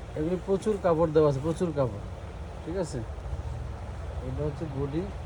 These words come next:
এটা হচ্ছে আপনার প্যান্টের কাপড়টা, এই প্যান্ট, ঠিক আছে? just এভাবেই নেন। এটা হচ্ছে ওড়নাটা। এগুলির অর্ডারের সিস্টেমটা বলি,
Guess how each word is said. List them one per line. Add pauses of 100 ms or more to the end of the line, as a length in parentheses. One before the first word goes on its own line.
এটা
হচ্ছে
আপনার
প্যান্টের
কাপড়টা,
এই
প্যান্ট, (380)
ঠিক
আছে? (100)
just
এভাবেই
নেন। (760)
এটা
হচ্ছে
ওড়নাটা। (1300)
এগুলির
অর্ডারের
সিস্টেমটা
বলি,